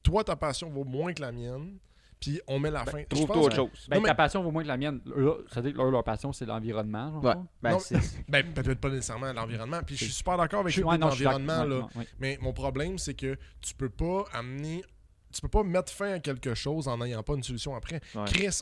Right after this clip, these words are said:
Speaker 1: on a trouvé des solutions mille fois pour le, avec le covid. On s'est réinventé pratiquement dans presque toutes les sphères de notre vie, là, tu sais.
Speaker 3: Mhm.
Speaker 1: On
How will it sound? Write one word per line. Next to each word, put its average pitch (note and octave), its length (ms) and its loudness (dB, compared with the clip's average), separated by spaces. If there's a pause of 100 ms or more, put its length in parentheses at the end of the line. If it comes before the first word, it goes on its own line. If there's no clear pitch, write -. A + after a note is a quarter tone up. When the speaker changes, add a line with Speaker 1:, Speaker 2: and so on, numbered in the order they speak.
Speaker 1:
on C#3+ 160 -2
a D3+ 60 -4
trouvé D3 260 -4
des D#3 80 -2
solutions C#3 480 -4
mille D#3+ 200 2
fois F#3 160 -4
pour D3 140 -4
le, A#2+ 160 -2
avec B2+ 280 -2
le C3 60 -2
covid. B2 380 -4
On B2 80 -4
s'est B2 140 -6
réinventé C#3+ 720 -2
pratiquement C3+ 580 -6
dans A#2+ 160 -2
presque C3+ 360 -6
toutes C3+ 140 -10
les B2 60 -4
sphères A#2+ 200 -4
de A2+ 60 -2
notre G2+ 180 -4
vie, C3+ 240 -6
là, A2 120 -4
tu C3 120 -8
sais. C3+ 80 -6
Speaker 3:
Mhm. A#2 100 -6
Speaker 1:
On - 20 -10